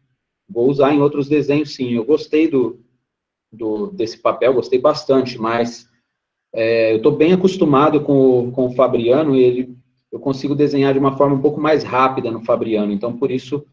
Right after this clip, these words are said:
eu acabo ficando, às vezes, no, no mesmo, ao invés de, de ir experimentando o outro. Experimentando não, né? Desenvolvendo mais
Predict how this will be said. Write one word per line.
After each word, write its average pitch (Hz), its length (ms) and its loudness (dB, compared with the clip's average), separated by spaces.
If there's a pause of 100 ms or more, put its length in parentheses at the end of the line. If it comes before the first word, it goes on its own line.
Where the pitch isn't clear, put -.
(380)
eu 120 80 -2
acabo 127 280 0
ficando, 131 560 2
às 117 120 0
vezes, 127 480 0 (440)
no, 127 200 -4
no 139 120 -2
mesmo, 131 540 2
ao 120 200 0
invés 117 360 0
de, 113 260 -8 (640)
de 104 160 -10
ir 113 200 -6
experimentando 120 800 2
o 127 80 4
outro. 101 340 2
Experimentando 165 680 2
não, 135 160 4
né? 139 140 2
Desenvolvendo 135 840 0
mais 117 440 -6